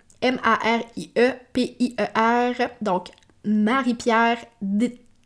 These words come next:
Deschaines, D E S C H E N E S, barre en bas. Euh, tu peux me trouver là, donc tu m'envoies un petit D M et, euh, ça va me faire plaisir de répondre à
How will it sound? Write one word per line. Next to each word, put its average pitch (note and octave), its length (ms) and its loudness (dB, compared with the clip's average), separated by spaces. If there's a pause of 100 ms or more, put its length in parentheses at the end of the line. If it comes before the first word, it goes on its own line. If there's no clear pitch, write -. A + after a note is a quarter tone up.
Deschaines, A3 880 2
D A#3 320 -2
E G#3 40 0 (120)
S - 400 0
C - 360 -2
H - 180 -6 (160)
E A3+ 80 0 (160)
N G#3 240 -2
E - 40 -6 (120)
S, - 300 -2 (240)
barre G#3+ 460 2
en G3+ 100 0
bas. - 340 0 (680)
Euh, G3+ 300 2
tu - 120 -4
peux G#4 80 4
me A4+ 60 2
trouver B3 220 6
là, B3 220 8 (160)
donc G#3 220 4
tu - 120 -6
m'envoies G#3+ 400 4
un A3 120 0
petit - 380 -8 (160)
D G3+ 540 2
M B3 480 2 (1000)
et, C4 260 4
euh, A3+ 80 2
ça A3 120 -2
va G3+ 60 2
me G3+ 60 0
faire G3 220 -2
plaisir A#3+ 720 4 (140)
de G3+ 300 2 (140)
répondre G#3 500 0
à G3+ 220 0